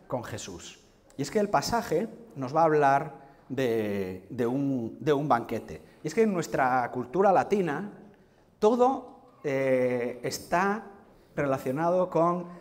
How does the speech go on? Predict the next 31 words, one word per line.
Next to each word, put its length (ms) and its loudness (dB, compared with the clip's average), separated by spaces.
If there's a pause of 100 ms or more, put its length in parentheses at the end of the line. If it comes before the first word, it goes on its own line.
(180)
una 220 0
mesa 720 -2
y 140 -2
con 220 -2
comida, 640 -2
¿verdad? 560 -4
Cuando 240 0
tenemos 320 -2
algo 160 2
que 60 -2
celebrar, 880 0 (140)
un 140 0
cumpleaños, 1120 0
eh, 240 2
hemos 240 -2
aprobado 460 2
el 100 -4
carnet 340 -2
de 80 0
conducir, 960 0 (280)
eh, 580 0
cualquier 280 0
celebración, 720 2 (1200)
hay 260 0
una 240 -4
comida 280 0
abundante, 680 0
hay 140 -2
una 140 -6
cena, 640 -2
hacemos 460 -8